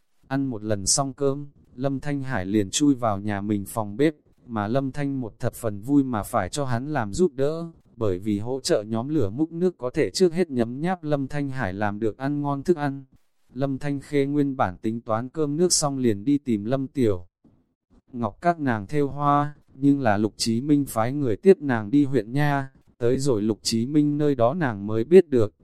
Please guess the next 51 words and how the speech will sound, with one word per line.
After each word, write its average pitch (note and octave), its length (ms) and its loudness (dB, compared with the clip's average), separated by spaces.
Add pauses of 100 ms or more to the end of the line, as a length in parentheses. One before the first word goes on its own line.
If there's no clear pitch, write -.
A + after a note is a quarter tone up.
(180)
xa - 280 4
ở A#2 240 -2
kinh D3 200 2
thành G#2 240 -2
Vệ A2 220 0
Huyền G#2 260 0
cùng G2+ 260 -6
Thẩm F2+ 220 0
Hãn C3 260 -4
hai D3 260 2
vị B2+ 220 -2
sư D#3 220 4
huynh D3 260 0
chẳng G2+ 280 -2
những C#3 180 -2
cho D3 140 0
nàng A2+ 300 -2
đưa C#3 140 4
tới A#2 260 2
rất F3 160 2
nhiều B2+ 280 4
ăn C#3+ 220 -2
ngon C#3+ 200 -2
hảo A#2+ 220 -2
ngoạn G#2 300 -6
đồ G#2+ 180 2
vật, G2+ 200 2 (320)
còn G#2 300 0
từng G#2 220 -4
người G#2 180 0
cho C#3+ 160 0
nàng G#2+ 320 -2
viết D#3+ 180 4
một B2+ 220 -6
phong C#3+ 280 -4
thơ. D3 380 2 (480)
Không C#3+ 260 -6
có A#2+ 140 -4
kiêng D3 260 0
dè A#2+ 220 4
Lục G#2+ 200 0
Chí A#2 240 -2
Minh, C#3+ 340 2 (240)
Lâm C3 260 -2
Thanh C#3+ 220 -2
Khê C#3 260 2
mở A#2 240 -2
ra C3+ 220 4
tin C#3+ 300 2
nhìn A2+ 200 4
lên. C3 340 2